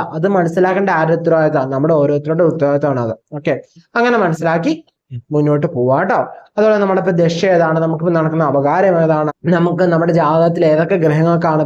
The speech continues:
ബലമുള്ളത്, ഏതൊക്കെ ഗ്രഹങ്ങൾക്കാണ് ബലം കുറവുള്ളത്, നമ്മളെ ഇൻഫ്ലുവൻസ് ചെയ്യുന്ന മറ്റുള്ള ഫ-, ഘടകങ്ങൾ എന്തൊക്കെയാണ് എന്നുള്ള കാര്യങ്ങളും അതുപോലെ തന്നെ നമ്മുടെ ഹാർഡ് വർക്കും നല്ല ടൈം ആയെങ്കിൽ നമ്മൾ അതുപോലെ വർക്ക് കൂടി ചെയ്യുമ്പോൾ മാത്രമേ റിസൾട്ട് കിട്ടുള്ളൂ.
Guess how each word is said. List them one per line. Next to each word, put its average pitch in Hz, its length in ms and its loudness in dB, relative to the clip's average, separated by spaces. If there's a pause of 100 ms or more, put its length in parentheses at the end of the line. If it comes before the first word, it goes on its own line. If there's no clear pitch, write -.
ബലമുള്ളത്, 151 640 2
ഏതൊക്കെ 160 300 -2
ഗ്രഹങ്ങൾക്കാണ് 151 580 -2
ബലം 156 280 0
കുറവുള്ളത്, 139 560 0 (600)
നമ്മളെ 226 300 2
ഇൻഫ്ലുവൻസ് 208 500 0
ചെയ്യുന്ന 196 280 2
മറ്റുള്ള 185 360 0
ഫ-, 175 200 -2
ഘടകങ്ങൾ 165 460 2
എന്തൊക്കെയാണ് 151 600 0 (360)
എന്നുള്ള 269 340 2
കാര്യങ്ങളും 214 360 2 (140)
അതുപോലെ 190 300 2
തന്നെ 262 160 2
നമ്മുടെ 220 200 0 (100)
ഹാർഡ് 170 220 0
വർക്കും 165 300 -2
നല്ല 151 240 0
ടൈം 185 200 2
ആയെങ്കിൽ 208 220 2
നമ്മൾ 208 220 0
അതുപോലെ 190 260 2 (100)
വർക്ക് 190 220 -2
കൂടി 220 220 2
ചെയ്യുമ്പോൾ 214 340 2
മാത്രമേ 196 400 0
റിസൾട്ട് 185 400 0
കിട്ടുള്ളൂ. 139 340 0